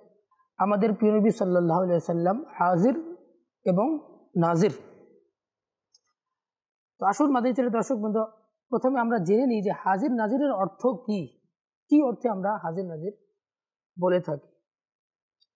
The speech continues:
হাজির নাজিরের অর্থ হচ্ছে আল্লাহর প্রদত্ত ক্ষমতায় ক্ষমতাবান ব্যক্তির একই জায়গায় থেকে সমস্ত জগৎ তথা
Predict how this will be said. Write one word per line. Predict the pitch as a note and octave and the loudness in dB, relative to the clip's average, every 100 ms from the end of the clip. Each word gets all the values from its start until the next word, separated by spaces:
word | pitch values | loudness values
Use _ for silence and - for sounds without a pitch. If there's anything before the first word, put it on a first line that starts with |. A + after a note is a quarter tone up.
| _ _ - - | _ _ -20 -4
হাজির | G3 A3 D4 C#4 | -2 0 0 2
নাজিরের | B3+ A3 G#3 D4 C#4+ | 2 2 2 2 2
অর্থ | G3+ - | 0 0
হচ্ছে | A#3+ A#3 A#3 B3 F#3 C4 - _ _ _ _ _ _ _ _ _ | 0 2 0 0 0 -2 -12 _ _ _ _ _ _ _ _ _
আল্লাহর | G3 G#3 G#3+ G#3+ A#3+ C4+ E4 - _ _ _ _ _ _ _ | -2 0 2 2 2 0 -2 -12 _ _ _ _ _ _ _
প্রদত্ত | B3 C#4 D#4 - C#4 C#4 | 0 0 0 0 0 2
ক্ষমতায় | - - F#3+ G#3+ A3+ A#3+ B3+ C4 | -2 -4 -2 -2 0 2 2 0
ক্ষমতাবান | - - A#3+ C4+ C#4+ A3+ G3+ G3+ A3+ E4 - _ _ - D#3 | -6 -6 -2 0 0 0 0 0 0 -2 -10 _ _ -12 -4
ব্যক্তির | G3+ A3 - - C#4 C#4 - | -2 -2 -6 0 2 2 0
একই | A#3 - F4 | -2 2 2
জায়গায় | D4 G#3 G3+ A3 A#3 | 4 2 2 2 0
থেকে | A#3 G3 G3 A3 - _ _ _ _ _ _ _ _ | 0 -4 -2 -4 -4 _ _ _ _ _ _ _ _
সমস্ত | - B3 C#4 C#4+ - - - C#4+ C#4 E3 | -4 0 2 0 -2 -10 0 2 4 2
জগৎ | G3+ A3+ F#3+ - _ _ _ _ _ _ _ - | 0 0 -2 -8 _ _ _ _ _ _ _ -4
তথা | G3+ - G3 | -2 -2 -4